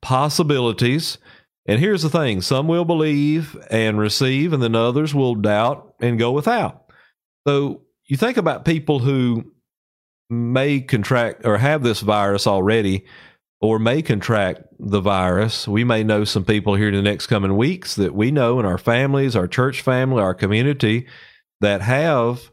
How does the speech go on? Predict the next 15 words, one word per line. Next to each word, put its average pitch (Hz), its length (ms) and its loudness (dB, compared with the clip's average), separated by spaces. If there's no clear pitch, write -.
this, 110 640 0
that 107 120 2
have 135 300 0
this, 120 440 0
um, 104 500 -2
you 113 160 0
know, 98 280 2
virus. 110 760 0
And 120 340 0
what 127 180 0
that's 170 220 0
gonna 151 160 0
come 123 320 0
to 120 500 0
is, 117 800 0